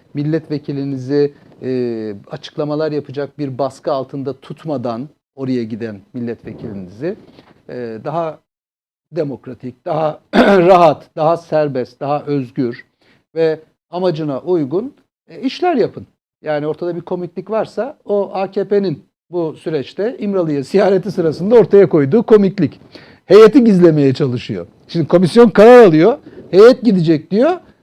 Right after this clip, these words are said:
ama iktidar komisyonu gizlemeye çalışıyor. Yok. Ne zaman gitti, nasıl gitti, ne, hiçbir şey yok. Peki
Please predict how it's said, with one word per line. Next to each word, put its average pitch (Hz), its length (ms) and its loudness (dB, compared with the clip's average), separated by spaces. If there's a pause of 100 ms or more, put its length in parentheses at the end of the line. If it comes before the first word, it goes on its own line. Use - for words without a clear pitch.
ama 311 400 4
iktidar 311 440 4
komisyonu 277 400 4
gizlemeye 202 520 4
çalışıyor. 113 520 -8 (800)
Yok. 233 320 -2 (640)
Ne 277 100 4
zaman 254 320 2
gitti, 185 200 -4
nasıl 277 200 -2
gitti, 196 280 -4
ne, 262 60 4 (600)
hiçbir - 220 -2
şey 220 100 0
yok. 139 120 -2 (480)
Peki 180 380 -2